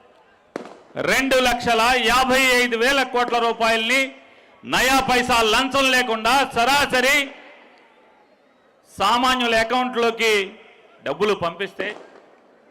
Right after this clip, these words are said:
ఒక నాలుగు సంవత్సరాల క్రితం వరకు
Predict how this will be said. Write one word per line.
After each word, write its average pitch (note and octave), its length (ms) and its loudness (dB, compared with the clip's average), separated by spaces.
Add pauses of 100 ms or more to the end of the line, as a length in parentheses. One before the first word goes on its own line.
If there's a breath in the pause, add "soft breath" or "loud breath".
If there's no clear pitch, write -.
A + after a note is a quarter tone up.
(3000)
ఒక F#3+ 140 -4
నాలుగు B3+ 380 2
సంవత్సరాల C4+ 440 2
క్రితం C4+ 260 -2
వరకు B3+ 540 2